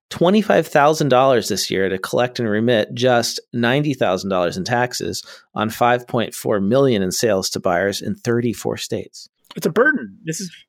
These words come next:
Speaker 2: like, this is, it's an anti-small business law.
Speaker 1: Twenty, twenty-five thousand dollars to collect and remit ninety thousand dollars in taxes, like, huge compliance costs as a percentage of the actual tax revenue.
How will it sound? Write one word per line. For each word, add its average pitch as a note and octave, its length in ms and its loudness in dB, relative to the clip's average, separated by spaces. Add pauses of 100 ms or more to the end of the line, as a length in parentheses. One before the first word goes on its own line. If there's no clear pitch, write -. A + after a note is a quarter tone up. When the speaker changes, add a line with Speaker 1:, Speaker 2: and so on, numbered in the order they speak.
Speaker 2:
like, F#3+ 180 -2
this F3+ 360 -2
is, F#3 200 -6
it's - 380 -6
an F#3 180 -2
anti-small F#3+ 800 -2
business C#3 640 -4 (400)
law. A#2+ 260 -4 (140)
Speaker 1:
Twenty, F3+ 260 4
twenty-five G#3 480 2
thousand D3+ 300 4
dollars G#2 400 4
to B2+ 100 -4
collect C#3 280 0
and C3+ 60 2
remit A#2 380 0
ninety C3+ 340 2
thousand F#2+ 340 -2
dollars - 260 -2
in - 60 -10
taxes, - 420 -6
like, - 220 -4 (320)
huge G3 480 2
compliance B2 560 0
costs G2 320 0
as G2+ 100 -4
a - 40 -8
percentage A2+ 500 -2
of G2 100 -4
the G2+ 120 -2
actual - 680 -4 (380)
tax A2+ 340 -4
revenue. G#2 480 -2